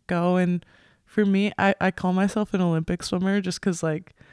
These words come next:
I feel like that's the one meet that, like, I can really, really get ready for, and I'm really excited for it. And, like, when it comes around, I'm just amped to, like, go and represent Canada. Whereas, like, with other meets, like Worlds or, like,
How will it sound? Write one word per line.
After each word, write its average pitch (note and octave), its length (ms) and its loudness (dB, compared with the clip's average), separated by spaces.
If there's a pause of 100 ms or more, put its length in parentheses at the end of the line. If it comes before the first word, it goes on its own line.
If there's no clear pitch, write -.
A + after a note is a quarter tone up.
(240)
I F#3 100 2
feel F#3+ 180 -2
like G3+ 140 0
that's - 200 -2
the A3+ 140 2
one F3 400 2
meet E3+ 260 -2
that, E3 220 0
like, D#3+ 200 -4 (100)
I E3 160 2
can E3+ 380 -4
really, E3+ 320 0
really D#3+ 420 -4 (500)
get E3+ 160 -2
ready D#3+ 260 0
for, F3+ 300 -2
and F3 100 -2
I'm E3 160 -2
really D#3+ 220 -2
excited E3 480 -4
for E3+ 240 -2
it. E3+ 240 0
And, D#3+ 140 -4
like, D#3 240 -6
when E3 100 -2
it E3 80 -6
comes E3+ 260 -2
around, D#3+ 480 -2
I'm D#3+ 180 -4
just - 300 -8 (560)
amped E3+ 260 2
to, F3 120 0
like, D#3+ 220 -2
go E3 300 2
and D#3+ 140 0
represent E3 440 -4
Canada. D#3+ 480 -2
Whereas, D#3+ 320 -2
like, D3+ 240 -8 (600)
with F3 160 -4 (440)
other G3 220 2
meets, F#3 220 -2
like F#3 200 -2
Worlds F#3+ 420 0
or, F3 140 -2
like, E3+ 220 -6